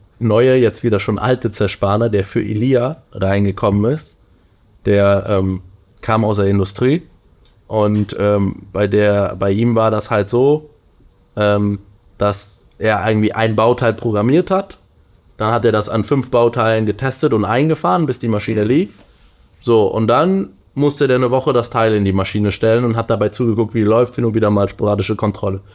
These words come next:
Und bei mir ist es ja komplett anders. Du hast hier einmal V acht, einmal Lagergasse, <laughs> einmal noch ein, ey, ey, warte, bevor du den machst, müssen wir grad da mal durchzahlen und so, ne? Der war schlicht und ergreifend am Ende überfordert, weil's ihm einfach zu komplex war und auch zu viel Arbeit war.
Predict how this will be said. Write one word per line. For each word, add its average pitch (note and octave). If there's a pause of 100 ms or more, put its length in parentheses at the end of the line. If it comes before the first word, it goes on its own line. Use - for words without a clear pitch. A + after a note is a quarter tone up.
(160)
Und B2+
bei B2+
mir D#3
ist C3+
es C#3+
ja C#3
komplett D3+
anders. D3
Du C3+
hast D3+
hier D3+ (220)
einmal D#3
V D3+
acht, B2
einmal D3+
Lagergasse, C3
<laughs> -
einmal D#3+
noch C#3+
ein, C#3
ey, D#3+
ey, F3+
warte, F#3
bevor E3+
du E3
den F3
machst, F3
müssen D#3
wir D#3
grad E3
da B2
mal B2
durchzahlen B2+
und B2+
so, C3
ne? C#3 (420)
Der B2 (180)
war B2+
schlicht -
und D3+
ergreifend A#2+
am A2+
Ende C3 (140)
überfordert, A2+
weil's G#2+
ihm B2+
einfach A2+
zu A#2
komplex B2+
war C#3
und D3
auch -
zu C#3
viel -
Arbeit F#2+
war. F#2